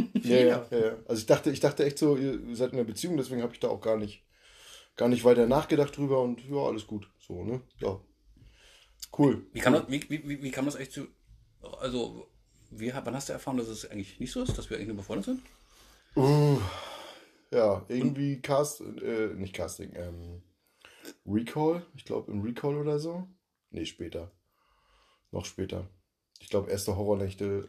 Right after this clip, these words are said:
Speaker 2: Wochenende oder so.
Speaker 3: Okay.
Speaker 2: Hab ich das
Speaker 3: Und jetzt
Speaker 2: erst spitz gekriegt.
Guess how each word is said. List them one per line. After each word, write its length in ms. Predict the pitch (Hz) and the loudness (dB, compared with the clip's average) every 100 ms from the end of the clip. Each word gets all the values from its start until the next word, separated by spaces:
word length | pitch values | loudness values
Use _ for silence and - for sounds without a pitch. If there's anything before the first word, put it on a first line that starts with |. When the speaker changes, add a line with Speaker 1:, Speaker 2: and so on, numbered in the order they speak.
| - | -10
Speaker 2:
Wochenende 500 | 98 98 104 92 92 | -10 -8 -6 -4 -4
oder 160 | 95 | -4
so. 180 | 92 95 95 _ _ _ _ _ _ _ _ _ _ _ | -6 -8 -12 _ _ _ _ _ _ _ _ _ _ _
Speaker 3:
Okay. 300 | - 98 113 | -12 -8 -8
Speaker 2:
Hab 60 | - - | -10 -20
ich 80 | |
das 240 | - 98 - | -16 -14 -6
Speaker 3:
Und 280 | 127 113 107 | 0 0 0
jetzt 100 | 104 | -4
Speaker 2:
erst 240 | 95 - - | -4 -6 -10
spitz 200 | 95 - | -10 -8
gekriegt. 380 | 104 98 95 | -8 -6 -10